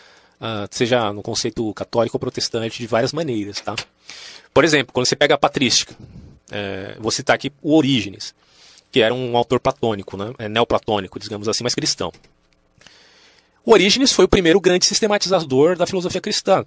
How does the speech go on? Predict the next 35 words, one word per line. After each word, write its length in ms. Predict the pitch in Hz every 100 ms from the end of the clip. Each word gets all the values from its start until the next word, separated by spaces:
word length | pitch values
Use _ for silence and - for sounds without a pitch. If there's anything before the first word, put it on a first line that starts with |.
| -
antes 220 | 113 135
de 60 | 165
Agostinho, 460 | 107 - 117 107
né? 160 | 123 170 _ - - - -
E 80 | 147
ele 120 | 190
distinguia 640 | 196 - 135 143 202 104 - _ _ _ -
nos 200 | 143 -
três, 720 | 170 226 233 - - - - -
ah, 680 | 123 117 110 101 95 90 90 - - -
métodos 480 | 131 170 123 107
de 80 | 110
interpretação, 720 | 117 123 - 101 - 156 165 - - _ 170
na 60 |
verdade, 280 | 208 220 220
ele 160 | 185 175
dis-, 200 | 180 -
ele 220 | 165 160 160
distinguia 580 | 175 - 147 175 147 - _ _ - _ _ _ _ - -
no 100 | 143
próprio 280 | 190 208 -
texto 260 | 196 -
bíblico 360 | 131 175 117 - - - - _
três 280 | 180 247 -
significados 580 | 180 180 160 - 165 151
importantes 720 | 165 175 - 170 180 - - _ _ _ _
que 100 | 202
levam 500 | 190 160 156 190 190
ao 140 | 170
conceito 460 | 185 180 - 151 170
de 80 | 170
interpretação 600 | 175 190 196 185 - 202
da 80 | 208
própria 240 | 196 190
escritura. 480 | - - 220 147